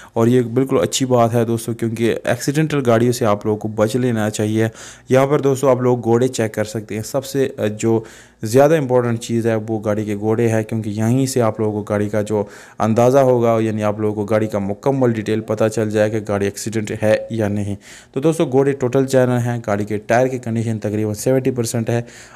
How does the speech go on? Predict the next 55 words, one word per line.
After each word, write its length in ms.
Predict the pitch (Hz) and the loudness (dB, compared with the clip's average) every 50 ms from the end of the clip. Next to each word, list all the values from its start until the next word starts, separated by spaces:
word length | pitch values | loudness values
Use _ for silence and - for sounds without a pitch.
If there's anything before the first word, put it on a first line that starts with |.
| - - | -4 0
आ, 220 | 113 113 117 117 | 2 4 4 4
यहाँ 280 | 117 117 120 127 139 147 | 4 2 2 0 0 0
पर 100 | 160 165 | -2 -2
दोस्तों, 340 | 151 156 151 151 156 151 139 | 0 0 0 0 0 0 2
अगर 100 | 143 131 | 2 2
हम 120 | 131 127 | 2 0
सीलों 320 | 123 - - 127 143 151 | 0 2 2 4 4 4
की 80 | 147 131 | 2 2
बात 260 | 113 110 107 104 104 | 2 2 2 2 2
करेंगे, 360 | - 107 101 107 104 110 117 117 - - - - - _ - | 0 -2 -2 -2 -2 -4 -4 -6 -8 -16 -20 -20 -20 _ -4
तो 80 | 123 127 | -2 2
गाड़ी 240 | 123 139 139 147 | 4 4 4 4
के 100 | 143 147 | 2 -2
बोनट 340 | 139 - 113 120 127 139 135 | -2 0 -2 -2 -2 -2 -4
से 120 | - - 127 | -2 -2 0
लेके 360 | 117 120 120 117 120 127 127 | 0 0 0 0 0 0 -2
इसकी 380 | 127 - - 123 - - 120 | -2 -2 -6 -8 -6 -6 -6
डिग्गी 240 | 113 113 120 120 143 | -2 -2 -2 -2 -2
तक 140 | 139 - 127 | -2 -2 -4
जितनी 480 | 107 107 104 107 117 117 - 160 156 139 | -4 -4 -2 -4 -4 -2 -2 -4 -2 0
भी 100 | 127 113 | 0 0
सीलें 400 | - 113 110 107 107 107 110 107 - 104 | 0 0 0 2 2 0 0 -2 -4 -4
मौजूद 340 | 107 104 101 113 113 107 | -4 -2 0 0 0 0
है 100 | 113 107 | 0 0
दोस्तों 260 | 101 110 107 104 - 113 | 0 0 -4 -4 -4 -6
इस 100 | 104 107 | -6 -4
गाड़ी 240 | - 101 101 104 | -4 -4 -2 -2
में, 160 | 107 107 110 113 - - - - - - - 123 | -2 -4 -4 -6 -8 -18 -20 -20 -20 -8 0 2
ये 100 | 131 127 | 2 4
बिल्कुल 360 | 123 147 151 151 160 151 135 | 4 2 0 2 0 0 0
जेन्युइन 360 | 117 127 123 120 123 127 123 | 2 4 2 4 2 0 -2
है। 240 | 120 120 117 120 120 - | -2 -2 -2 -4 -6 -8
आप 220 | 113 104 98 - - | -6 -6 -4 -2 -2
लोग 120 | 107 107 | -4 -2
गाड़ी 220 | 107 107 107 107 104 | 0 0 0 0 0
के 80 | 113 | -4
बैक 280 | 107 101 120 120 123 123 123 | -4 -2 0 -2 -2 -2 -4
पे 60 | - 117 | -6 -8
स्टेपनी 460 | 117 - - 120 117 117 135 135 127 | -6 -4 -2 -2 -2 -2 -2 -4 -2
देख 160 | 120 120 117 | -2 -2 -4
सकते 300 | - - 120 113 - 117 | -4 -10 -10 -10 -6 -6
हैं, 220 | 113 117 117 117 - - - - - - - | -4 -4 -4 -6 -8 -14 -20 -20 -14 -4 0
बिल्कुल 280 | 120 123 123 123 123 120 | 2 2 4 2 2 2
एक 140 | 117 110 117 | 2 2 2
अदद 220 | 113 107 113 110 | 2 2 2 2
अच्छी 340 | 110 104 - - - - 127 | 2 0 0 -4 -4 -2 -2
हालत 280 | 107 110 101 101 98 95 | 0 0 0 0 0 0
में 60 | 107 | 0
आप 120 | 104 104 104 | -2 0 -2
लोगों 120 | 107 104 | -4 -4
को 80 | 101 107 | -6 -8
स्टेपनी 380 | - - - 113 107 120 120 | -8 -4 -6 -4 -4 -2 -2
मिल 180 | 117 120 120 113 | -2 -2 -2 0
जाती 300 | 110 117 110 110 - 113 | 0 0 0 0 -2 -4
हैं। 160 | 110 113 110 | -4 -4 -6